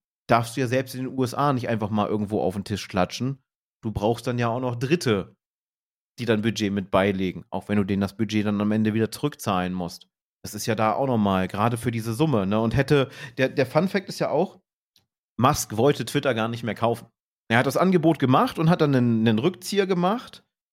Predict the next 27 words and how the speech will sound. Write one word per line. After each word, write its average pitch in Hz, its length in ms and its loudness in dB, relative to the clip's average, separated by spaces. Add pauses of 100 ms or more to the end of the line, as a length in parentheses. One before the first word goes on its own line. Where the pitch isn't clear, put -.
(280)
Und 123 80 -2
dann 131 100 2
hat, 180 140 2
glaub 160 180 2
ich, 151 120 -4
eine, 123 320 0
eine 107 240 0
Richterin 175 420 0
entschieden, 170 720 0 (320)
weil 117 140 4
er 117 120 6
ja 110 120 4
dieses 101 260 -4
Angebot 113 600 -2
gemacht 110 320 -2
hat 131 80 -6
und 110 120 -6
so 110 80 -4
ein 92 80 -6
Angebot 104 400 -2
ist 92 100 -12
auch 85 160 -6
bindend, 127 380 0
wenn, 95 320 -2
wenn 92 160 -4
niemand 90 240 -2
anderes, 117 560 0